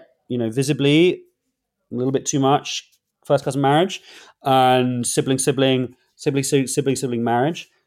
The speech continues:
And the younger ones have been Israelified, Hebraized. They've had, they've been brought into kind of mainstream orthodoxy, which has sort of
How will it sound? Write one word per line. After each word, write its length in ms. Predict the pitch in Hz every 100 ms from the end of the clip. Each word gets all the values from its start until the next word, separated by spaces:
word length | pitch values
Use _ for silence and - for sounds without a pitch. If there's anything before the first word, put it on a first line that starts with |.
| _
And 100 | -
the 40 | 156
younger 240 | 233 254
ones 500 | 196 175 170 170 151
have 160 | 139 -
been 680 | 170 160 156 156 147 135 - _ _ -
Israelified, 680 | 143 160 165 147 123 101 90
Hebraized. 1000 | - 160 147 127 117 104 98 92 95 -
They've 160 | 113 113
had, 220 | 131 127
they've 140 | 123
been 380 | 160 151 139 - _ _ _ _
brought 280 | 147 175 165
into 340 | 156 151 -
kind 140 | 131 127
of 60 |
mainstream 760 | 127 131 135 135 - 127 120 117
orthodoxy, 760 | 123 120 123 117 107 - 113 120
which 160 | 139 -
has 80 |
sort 360 | - - 294 254
of 160 | 202